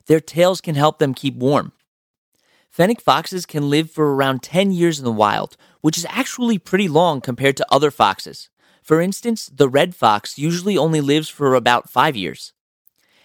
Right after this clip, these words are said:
And it's believed that foxes have been on Earth for around three million years. But even though you may not have heard of fennec foxes,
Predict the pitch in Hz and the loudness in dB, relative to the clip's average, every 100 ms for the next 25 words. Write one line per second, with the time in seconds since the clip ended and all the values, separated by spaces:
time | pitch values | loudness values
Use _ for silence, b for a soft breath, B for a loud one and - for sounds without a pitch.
0 | _ 156 190 202 - 214 170 202 - 147 | _ -2 -2 -2 -2 0 0 -2 0 0
1 | - - 147 - 185 170 147 143 147 147 | 0 -2 -2 -4 -12 -10 -4 0 0 0
2 | 147 131 151 - 147 135 139 135 123 139 | 0 -2 -2 -4 0 0 -2 -6 -10 -4
3 | 180 185 147 139 151 143 127 120 117 76 | -2 0 2 2 0 -2 -2 0 -2 -4
4 | - - _ _ _ _ _ _ - 170 | -14 -20 _ _ _ _ _ _ -4 -4
5 | - 208 247 240 220 190 165 175 170 135 | 0 -2 0 0 0 0 -2 0 0 0
6 | 110 - 135 170 170 - 170 175 - 175 | -2 -2 0 0 -4 -4 -4 -4 -4 -4
7 | 175 - 202 | -4 -8 -10